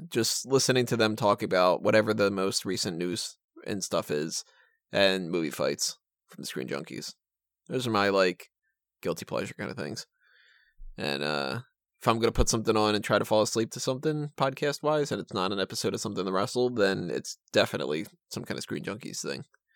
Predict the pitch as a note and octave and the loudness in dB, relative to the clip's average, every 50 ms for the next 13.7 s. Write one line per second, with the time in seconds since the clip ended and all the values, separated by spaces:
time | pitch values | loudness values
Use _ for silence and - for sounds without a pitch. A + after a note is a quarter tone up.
0 | _ _ _ _ _ _ _ _ _ _ _ _ _ _ _ _ _ _ - - | _ _ _ _ _ _ _ _ _ _ _ _ _ _ _ _ _ _ -14 -10
1 | - - G#1 G#1+ - - B2+ _ _ _ _ _ _ _ _ _ _ - - - | -10 -8 -8 -10 -10 -14 -16 _ _ _ _ _ _ _ _ _ _ -14 -14 -14
2 | _ _ _ _ _ _ _ _ _ _ - _ - - - _ _ _ _ _ | _ _ _ _ _ _ _ _ _ _ -20 _ -20 -20 -20 _ _ _ _ _
3 | _ _ _ _ _ _ _ _ _ _ _ _ _ _ - - C3+ A#2 - - | _ _ _ _ _ _ _ _ _ _ _ _ _ _ -8 -6 -4 -4 -4 -4
4 | - - - - G1+ A1+ B1+ C#2+ F#2 A#2 A#2+ A#2 A2+ A2+ A2 A2 A2 G#2+ G#2+ G#2+ | -6 -6 -6 -6 -6 -6 -2 2 4 6 6 6 6 6 6 6 6 6 6 4
5 | G#2+ G#2 G#2 G#2 G#2 G#2 G2+ G#2 A#2+ D3+ E3 - - - E3+ E3 D3 C3+ C3+ C#3+ | 4 4 4 2 2 2 2 4 6 6 6 6 4 2 2 4 4 4 4 4
6 | - C3 A#2 - A#2 A2+ - A#2 A#2+ C#3 D#3 D#3+ D3+ B2+ G#2+ A2 A2+ A2+ - - | 2 0 -2 -2 -2 0 2 2 4 4 6 6 6 6 6 6 4 4 2 0
7 | G#2+ G#2 F#2 G#2+ A#2 A#2+ - - - C3 C#3+ C3+ A#2 A2 A2 A#2 - - - G#2+ | 0 2 4 4 4 2 0 -2 -2 -2 0 0 0 0 0 0 -2 -2 -4 -6
8 | G#2 A#2 A2 G#2 G#2+ G#2+ G#2+ A2 - - - F#2+ E2 - - - - - _ _ | -4 -2 -2 0 2 2 2 0 0 -2 -6 -8 -6 -6 -6 -8 -8 -10 _ _
9 | _ _ _ _ _ _ _ _ _ _ - - - - A#2 A#2 C3 D#3+ F3 D#3+ | _ _ _ _ _ _ _ _ _ _ -18 -12 -6 -4 0 4 4 6 6 6
10 | D3+ E3+ F#3+ F#3+ F3 D#3+ E3 D3+ E3 D#3 D3+ E3 D#3+ - - E3+ F3 F3+ F3 D3 | 6 6 6 4 4 4 2 2 2 2 0 0 -2 0 2 4 4 4 4 2
11 | B2+ D2 C#2 - - _ _ _ - G2 G#2 G#2 A2 A2+ A2+ - _ _ _ _ | -2 -4 -6 -6 -8 _ _ _ 0 2 4 4 4 4 2 -2 _ _ _ _
12 | - _ - A2+ A#2 C3 D3+ D#3+ D#3+ E3 - - C#3 C3+ C#3+ C#3+ C#3+ C3+ - B2+ | -10 _ 4 6 8 8 8 8 6 6 6 4 4 6 4 2 2 0 -4 -4
13 | A#2+ - A#2+ - - - G#2+ - - - - - - - | -4 -6 -6 -6 -4 -2 -2 -2 -4 -6 -6 -6 -6 -6